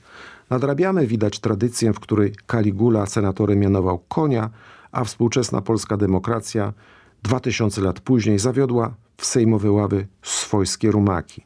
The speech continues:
Pomieszanie polityki z kabaretem, który w Polsce osiągnął absolutne dno, a które tak zwani artyści z uporem maniaka kolejnymi skeczami pogłębiają,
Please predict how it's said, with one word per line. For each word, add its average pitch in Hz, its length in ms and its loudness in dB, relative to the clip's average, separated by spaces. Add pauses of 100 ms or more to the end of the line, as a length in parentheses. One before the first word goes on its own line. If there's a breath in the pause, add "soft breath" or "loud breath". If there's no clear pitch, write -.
(580 loud breath)
Pomieszanie 139 520 2
polityki 143 600 -2
z - 120 -4
kabaretem, 110 680 0
który 107 240 -2
w 104 80 -6
Polsce - 380 -4
osiągnął 110 540 0
absolutne 107 680 0
dno, 110 520 2
a - 60 -10
które 110 240 0
tak 95 200 -4
zwani 98 400 -2 (200 loud breath)
artyści 107 520 -2
z 95 80 -2
uporem 104 340 2
maniaka 101 580 0 (300 loud breath)
kolejnymi 110 440 2
skeczami 98 560 -2
pogłębiają, 101 720 -2